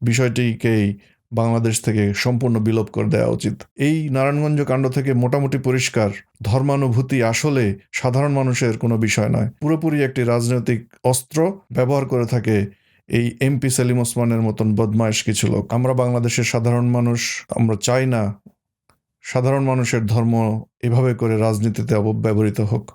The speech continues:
হেফাজত তার মাদ্রাসাতে চলে, ফেরত চলে যাক, সেখানে গিয়ে তারা ধর্মচর্চা করুক, সেখানে গিয়ে তারা সঠিক কারিকুলাম অনুযায়ী ছাত্রদের সমাজের জন্য যুবক-, যুগোপযোগী করে তারা পড়াশোনা করুক। সৌদি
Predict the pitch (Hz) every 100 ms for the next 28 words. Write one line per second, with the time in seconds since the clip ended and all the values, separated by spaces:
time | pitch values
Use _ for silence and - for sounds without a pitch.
0 | _ 120 120 139 131 131 131 165 - 117
1 | 113 113 110 117 123 135 131 127 131 120
2 | 131 135 131 139 131 131 127 - 117 127
3 | 123 123 117 120 117 110 - _ _ _
4 | _ 117 110 127 139 131 120 127 120 117
5 | 156 - _ _ _ _ _ _ - -
6 | 139 147 135 135 123 123 117 113 - -
7 | 156 151 165 151 135 131 131 127 123 120
8 | 117 120 113 104 - _ _ - - 131
9 | 143 131 123 117 - _ _ _ _ -
10 | 143 147 156 147 139 123 127 123 110 117
11 | 135 131 135 117 131 139 143 131 127 113
12 | 120 117 110 107 101 - _ _ 120 127
13 | 131 113 104 110 - - _ - - _
14 | _ _ _ - - 156 147 147 131 117